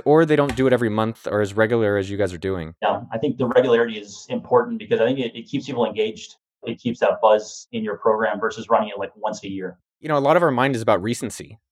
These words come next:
Speaker 1: And so we wanna try to do the things, weekly emails, contests, things like that, where of all the things other people have going on, how do we help make sure that we can prioritize the things we got going on? So you had two other things in scaling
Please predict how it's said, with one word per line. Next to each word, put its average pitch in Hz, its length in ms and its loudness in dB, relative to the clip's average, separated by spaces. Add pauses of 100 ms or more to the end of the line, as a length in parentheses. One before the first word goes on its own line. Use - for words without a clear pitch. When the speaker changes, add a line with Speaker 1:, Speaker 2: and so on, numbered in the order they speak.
Speaker 1:
And 107 100 -10
so 120 140 0
we 120 80 2
wanna 123 180 0
try 127 200 2
to 123 60 2
do 120 120 -4
the 113 100 -6
things, 113 300 -4
weekly 113 340 -2
emails, 110 540 0
contests, 113 480 -2
things 113 120 -6
like 107 100 -4
that, 110 140 2
where 104 220 2 (400)
of 123 120 2
all 151 140 8
the 151 80 6
things 151 200 0
other 135 140 4
people 123 180 0
have 120 100 2
going 117 180 2
on, 139 120 2
how 117 100 2
do 120 80 2
we 113 140 -2
help 117 220 0
make 107 220 -6
sure 117 200 -6
that 110 100 0
we 104 100 -6
can 95 120 -8
prioritize 104 440 -2
the 95 60 -6
things 95 200 -8
we 110 100 -4
got 110 140 2
going 90 160 -4
on? 87 160 -6
So 123 100 -4
you 135 80 4
had 139 100 2
two 160 100 0
other 156 80 2
things 143 200 -4
in 113 80 -4
scaling 127 460 -4